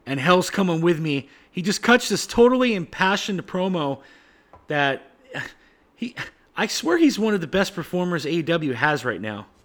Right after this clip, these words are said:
Uh, he's just got the complete package. His ring work is the best it's ever been. His promos are on point. Uh, it was fantastic. I don't expect him to beat Brody Lee, but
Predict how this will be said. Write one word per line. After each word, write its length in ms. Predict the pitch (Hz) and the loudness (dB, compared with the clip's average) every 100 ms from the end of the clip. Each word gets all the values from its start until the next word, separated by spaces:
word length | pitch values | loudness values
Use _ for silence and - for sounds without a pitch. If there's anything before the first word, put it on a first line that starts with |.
| _ _ - | _ _ 2
Uh, 160 | 156 | 2
he's 220 | 139 185 | 2 -6
just 180 | 202 - | -8 -6
got 180 | 226 214 | -4 -4
the 60 | - | -6
complete 340 | 165 202 185 | -6 -6 -4
package. 480 | 160 156 117 104 - - - - _ | -2 -2 -4 -10 -14 -18 -20 -20 _
His 220 | 185 123 | -2 0
ring 320 | 147 214 220 | 0 2 2
work 300 | 202 196 196 | 2 0 -2
is 160 | 147 147 | -8 -4
the 60 | |
best 260 | 131 170 170 | -2 -2 -4
it's 140 | - | -10
ever 280 | 151 160 151 | -10 -6 -6
been. 240 | 143 156 | -4 -4
His 160 | 147 - | -4 -8
promos 540 | - 190 190 185 165 | -2 0 2 0 0
are 100 | 156 | 0
on 220 | 143 160 143 | -2 -4 -4
point. 380 | 160 151 151 - - - - _ - _ _ _ _ _ | -2 0 -2 -10 -20 -20 -20 _ -20 _ _ _ _ _
Uh, 200 | 147 143 | -4 -4
it 20 | 147 | -4
was 140 | 170 | -2
fantastic. 760 | 220 214 - 202 185 113 87 | 0 0 0 0 0 -6 -10
I 80 | - | -4
don't 160 | 180 196 | -2 -2
expect 400 | - - 190 190 | -6 -4 -4 -2
him 180 | 190 170 | -4 -4
to 120 | 147 | -6
beat 260 | 123 165 156 | -4 -6 -2
Brody 280 | 160 147 | 0 0
Lee, 340 | 139 143 147 147 - - - _ _ _ | -2 -2 -2 -6 -20 -20 -20 _ _ _
but 400 | 156 151 - | 0 0 0